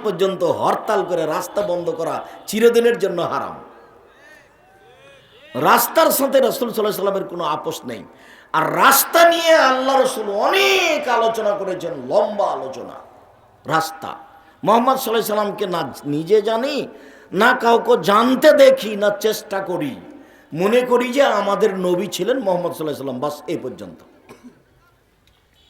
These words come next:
শোনেন, জোর করে পৃথিবীতে বসবাস করার চেষ্টা করিয়েন না,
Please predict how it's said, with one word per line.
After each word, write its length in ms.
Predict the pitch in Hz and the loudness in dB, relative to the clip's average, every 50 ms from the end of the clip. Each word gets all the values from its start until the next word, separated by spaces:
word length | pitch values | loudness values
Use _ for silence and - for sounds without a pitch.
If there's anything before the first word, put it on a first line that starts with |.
| _ _ _ _ _ _ _ _ _ - - | _ _ _ _ _ _ _ _ _ -20 -14
শোনেন, 680 | - 104 117 147 175 190 202 208 208 196 165 131 107 - - - - - - - - - - - - - _ _ - 92 87 - | -10 -6 -2 2 4 4 6 4 4 2 0 -4 -6 -10 -14 -18 -20 -20 -20 -20 -20 -20 -20 -20 -20 -20 _ _ -20 -20 -20 -4
জোর 300 | - 190 247 294 294 277 | 4 6 8 8 8 6
করে 300 | - 277 277 262 262 - - | 4 6 6 6 6 6 2
পৃথিবীতে 480 | 247 247 233 240 233 233 214 220 226 | 0 -2 -2 -2 -4 -4 -2 -2 0
বসবাস 480 | 190 196 196 196 202 202 202 196 196 - | 2 4 2 2 2 0 0 0 0 -2
করার 300 | - 196 175 175 180 - | -4 -4 -2 -2 -4 -4
চেষ্টা 300 | 196 185 190 - - 180 | -6 -8 -8 -8 -8 -8
করিয়েন 360 | 175 170 160 156 156 156 151 | -8 -6 -4 -2 -2 -2 -4
না, 320 | 147 139 127 104 - - | -4 -6 -8 -8 -10 -12